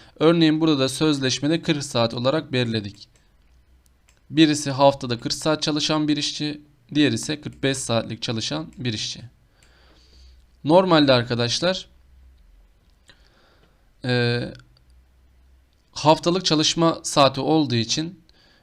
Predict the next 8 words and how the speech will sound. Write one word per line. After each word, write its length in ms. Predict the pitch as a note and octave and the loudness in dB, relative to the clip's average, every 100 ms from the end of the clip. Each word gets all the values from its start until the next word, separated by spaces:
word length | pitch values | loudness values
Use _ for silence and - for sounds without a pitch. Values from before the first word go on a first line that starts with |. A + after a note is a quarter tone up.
| - | -6
biz 340 | C#3+ D3+ - - - | -2 -2 -6 -16 -10
buralara 460 | C3 D#3+ C3 A#2+ B2+ | 2 4 4 4 2
örneğin 580 | B2+ A2+ A#2+ C#3+ B2 _ _ - _ _ _ - | 0 0 -2 -4 -10 _ _ -20 _ _ _ -12
bir 280 | B2+ D3+ D#3 | 0 0 0
kişinin 260 | - C3 C3 | -2 -4 -4
saat 340 | - D3+ D#3 | 0 0 0
başı 260 | C3 A#2+ A#2+ | -2 -4 -4
ücreti 580 | A2 A2 A2 D3 - | -2 -4 -4 -6 -6